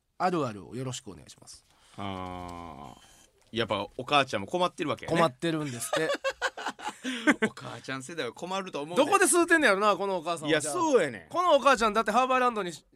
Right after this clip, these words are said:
Speaker 1: で吸うてるんでしょ？絶対あそこ行ってるで。
Speaker 2: いや、あっこ行ってるか。
Speaker 1: うん、あっこ行ってる。
Speaker 2: あの建物行ってるな。
Speaker 1: 建物行ってる、絶対。あっこしかない。
Speaker 2: で、
Speaker 1: なかった
Speaker 2: お母ちゃんとかは必ず建物行ってると思うけど、
Speaker 1: うん。
Speaker 2: こうないことによっ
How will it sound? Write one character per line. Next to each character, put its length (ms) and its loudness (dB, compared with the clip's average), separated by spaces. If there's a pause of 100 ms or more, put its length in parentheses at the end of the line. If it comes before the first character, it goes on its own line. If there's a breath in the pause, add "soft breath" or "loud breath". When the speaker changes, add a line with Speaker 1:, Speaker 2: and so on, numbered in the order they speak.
(120)
Speaker 1:
で 200 -10
吸 160 -12
う 40 -12
て 80 -8
る 80 -8
ん 40 -12
で 60 -14
し 60 -18
ょ？ 300 -10
絶 260 -2
対 120 4
あ 40 2
そ 80 -6
こ 100 -4
行 60 -6
っ 40 -20
て 100 0
る 80 -4
で。 200 -16 (420 soft breath)
Speaker 2:
い 60 -8
や、 100 -10
あ 60 -14
っ 60 -16
こ 120 -4
行 60 -12
っ 20 -12
て 60 -6
る 80 -4
か。 60 -2
Speaker 1:
う 20 0
ん、 60 2
あ 220 0
っ 20 -2
こ 80 -2
行 60 -4
っ 20 -10
て 80 -2
る。 60 2
Speaker 2:
あ 20 -2
の 80 -2
建 20 -2
物 40 -2
行 40 -6
っ 20 -12
て 120 0
る 80 -4
な。 200 0
Speaker 1:
建 120 -2
物 120 -2
行 120 -6
っ 20 -20
て 160 -12
る、 80 -14
絶 180 -18
対。 120 -14
あ 40 -6
っ 80 -10
こ 120 -10
し 40 -10
か 80 -12
な 140 -14
い。 40 -16
Speaker 2:
で、 100 -2
Speaker 1:
な 80 0
か 0 -
っ 20 2
た 80 0
Speaker 2:
お 20 0
母 200 10
ち 80 2
ゃ 80 6
ん 80 -2
と 80 -2
か 160 0
は 240 4
必 140 -8 (220)
ず 120 -10
建 200 -8
物 120 -4
行 40 -10
っ 40 -16
て 80 -6
る 40 -8
と 60 -6
思 80 -8
う 20 -10
け 60 -10
ど、 220 2
Speaker 1:
う 300 -12
ん。 40 -20
Speaker 2:
こ 80 -6
う 20 -4
な 240 4
い 160 0
こ 160 -2
と 160 -2
に 120 2
よ 100 2
っ 60 -8